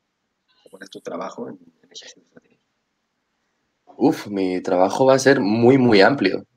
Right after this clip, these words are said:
Speaker 2: porque la mayoría de estos ilustradores tienen, tienen cargos muy concretos. Por ejemplo, tenemos a,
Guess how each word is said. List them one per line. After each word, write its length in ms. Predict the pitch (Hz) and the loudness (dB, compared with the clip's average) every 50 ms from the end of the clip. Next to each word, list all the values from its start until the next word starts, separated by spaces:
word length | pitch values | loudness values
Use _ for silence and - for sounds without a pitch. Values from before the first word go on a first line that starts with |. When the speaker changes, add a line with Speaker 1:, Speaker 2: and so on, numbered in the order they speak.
| _ _ | _ _
Speaker 2:
porque 680 | - 113 110 - 117 107 104 104 101 101 101 98 98 98 | 2 2 2 4 4 6 6 6 6 6 6 4 4 4
la 120 | 98 98 98 | 2 2 4
mayoría 320 | 98 95 95 95 98 98 | 4 4 4 4 4 4
de 60 | 107 | 2
estos 220 | - - 143 139 151 | 2 0 0 0 0
ilustradores 600 | 135 131 - - 120 110 110 110 120 123 120 - | 0 -2 0 2 4 4 4 6 4 4 4 2
tienen, 840 | - 107 110 110 113 113 117 113 113 110 107 104 101 101 92 - _ _ _ _ - - _ _ | 0 0 0 0 0 0 0 0 0 0 0 0 0 -2 -6 -10 _ _ _ _ -20 -20 _ _
tienen 280 | - 123 117 120 120 120 | 0 4 4 6 6 6
cargos 320 | 123 117 113 117 113 - | 4 4 4 4 2 4
muy 100 | 123 117 | 2 2
concretos. 680 | 110 104 104 101 110 113 110 90 90 - - - - _ _ _ _ _ _ _ | 2 2 2 2 2 2 2 2 0 -2 -6 -14 -16 _ _ _ _ _ _ _
Por 60 | - | -10
ejemplo, 300 | - 107 101 - 101 98 | -8 -4 0 0 0 2
tenemos 440 | - 98 101 101 101 98 98 98 - | 2 0 0 2 2 2 0 2 4
a, 360 | 104 95 92 90 90 92 95 | 4 4 4 4 2 2 0